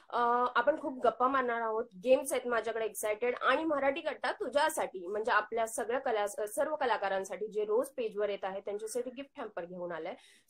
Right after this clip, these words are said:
So हे gift hamper तुला lockdown नंतर मिळणार आहे.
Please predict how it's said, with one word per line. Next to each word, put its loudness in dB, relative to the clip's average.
So 0
हे 2
gift -6
hamper 0
तुला 0
lockdown 4
नंतर -2
मिळणार 0
आहे. -2